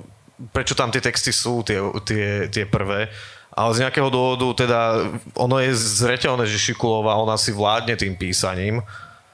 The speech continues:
Takže nejaký, t-, dôvod to asi má. Možno je to vyvažovanie toho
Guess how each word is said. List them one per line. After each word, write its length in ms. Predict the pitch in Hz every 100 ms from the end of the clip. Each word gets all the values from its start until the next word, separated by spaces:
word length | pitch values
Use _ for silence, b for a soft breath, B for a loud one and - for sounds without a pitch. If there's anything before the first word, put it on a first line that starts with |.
| B _ _ _
Takže 320 | - 117 104 113
nejaký, 320 | 117 127 120 -
t-, 80 | 131
dôvod 480 | 117 120 139 139 -
to 80 | 143
asi 240 | 123 -
má. 320 | 123 110 90 92 95
Možno 400 | - 113 117 117
je 80 | 117
to 80 | 117
vyvažovanie 640 | 123 123 113 120 113 110
toho 480 | 101 117 107 104